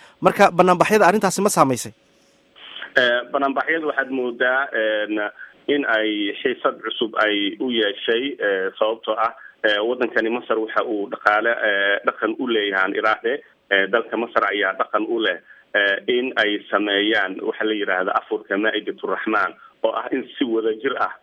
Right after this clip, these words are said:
Speaker 2: <clears throat> eh, iga raali ahda dhegeystayaal, in si wada jir ah ay, ay hal meel ay ugu wada afuraan ama ay uga suxuurtaan.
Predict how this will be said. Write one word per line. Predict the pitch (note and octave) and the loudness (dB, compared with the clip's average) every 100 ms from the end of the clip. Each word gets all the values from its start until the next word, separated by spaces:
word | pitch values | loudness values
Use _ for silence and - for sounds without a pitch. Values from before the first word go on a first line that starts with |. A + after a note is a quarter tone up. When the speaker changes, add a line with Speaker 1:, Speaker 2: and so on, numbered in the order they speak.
| - | -8
Speaker 2:
<clears throat> | - - - - _ | -4 -4 -6 -10 _
eh, | - A2+ G#2+ | 0 0 2
iga | B2 B2 | 0 0
raali | A2 G#2 | 0 0
ahda | G#2 G#2 | -4 -4
dhegeystayaal, | G#2+ G2 - G2 G2 - - | -4 -4 -4 -4 -4 -8 0
in | C#3 C3+ | 2 2
si | - | -2
wada | B2+ A2+ G#2+ | -2 0 -2
jir | C3+ B2+ | -2 -2
ah | G2+ F#2 | -2 -2
ay, | - G2+ G2+ G2 | -2 0 0 -2
ay | G2+ G2 G2 | -2 0 0
hal | A#2 A2+ | 0 0
meel | A2 G#2 | -2 -2
ay | G2 G2 | -2 -2
ugu | G#2+ A2+ G#2+ | -2 -2 -2
wada | G2+ | -2
afuraan | G2 - A2 G#2+ G#2+ | -4 -4 -2 0 0
ama | G#2+ G2+ | -2 -2
ay | G2+ G#2 | -2 -4
uga | A#2 A2 A2+ | -6 -4 -4
suxuurtaan. | - A2 - G2 - G#2 | -2 -6 -4 -6 -2 -2